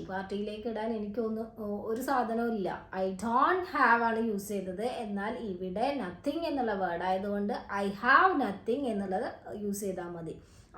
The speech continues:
I have nothing to wear to the party. ഓക്കെ ആണല്ലോ?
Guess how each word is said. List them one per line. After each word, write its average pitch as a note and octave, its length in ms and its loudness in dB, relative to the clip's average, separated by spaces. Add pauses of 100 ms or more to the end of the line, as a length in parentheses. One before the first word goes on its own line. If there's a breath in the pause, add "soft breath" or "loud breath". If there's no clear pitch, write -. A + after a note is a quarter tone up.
(100)
I A#3+ 40 4 (140)
have F#4+ 260 8 (160)
nothing A3 320 0 (140)
to C4+ 60 0 (140)
wear G#3 260 2 (140)
to C4 60 -4 (120)
the A3+ 180 -2
party. C#4+ 360 -2 (580 soft breath)
ഓക്കെ B3 240 -2
ആണല്ലോ? C4 400 2